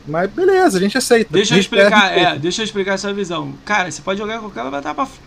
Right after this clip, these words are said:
Speaker 2: plataforma, mas a preferida da gente é Xbox, sacou? A gente ama Xbox, o que que ela oferece pra gente.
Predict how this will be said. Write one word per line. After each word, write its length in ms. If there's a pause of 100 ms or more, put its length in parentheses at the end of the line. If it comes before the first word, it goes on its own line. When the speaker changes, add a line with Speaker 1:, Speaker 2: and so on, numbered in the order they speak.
(140)
Speaker 2:
plataforma, 680
mas 180
a 60
preferida 600
da 140
gente 240
é 100
Xbox, 420
sacou? 200
A 40
gente 220
ama 260
Xbox, 520
o 60 (100)
que 100
que 100
ela 120
oferece 360
pra 160
gente. 460